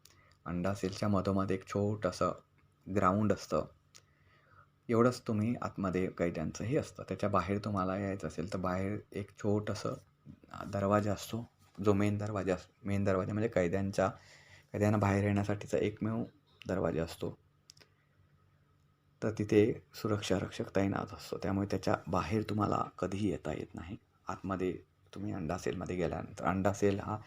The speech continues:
प्रत्येकाची छोटी, तुम्हाला झोपता येईल एवढी जागा असते प्रत्येकाच्या अंडा सेलमध्ये.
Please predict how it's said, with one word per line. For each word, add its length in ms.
प्रत्येकाची 540
छोटी, 240
तुम्हाला 280
झोपता 380
येईल 180
एवढी 200
जागा 260
असते 200
प्रत्येकाच्या 500
अंडा 200
सेलमध्ये. 480